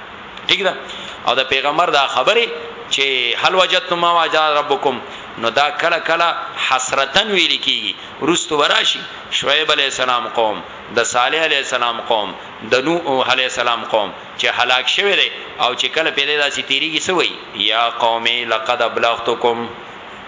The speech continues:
رسالات ربی.» دلته مونږ وایو، دې ته وایي ندای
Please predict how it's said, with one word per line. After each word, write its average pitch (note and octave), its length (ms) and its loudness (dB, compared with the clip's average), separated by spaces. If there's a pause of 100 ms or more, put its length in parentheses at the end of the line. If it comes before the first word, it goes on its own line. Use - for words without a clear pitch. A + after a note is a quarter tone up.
(260)
رسالات A#2 640 0
ربی.» A#2 420 -2 (720)
دلته D3 240 2
مونږ D#3 380 4
وایو، B2 180 2 (360)
دې C3+ 120 4
ته D3 80 0
وایي D3+ 140 2
ندای E3 420 2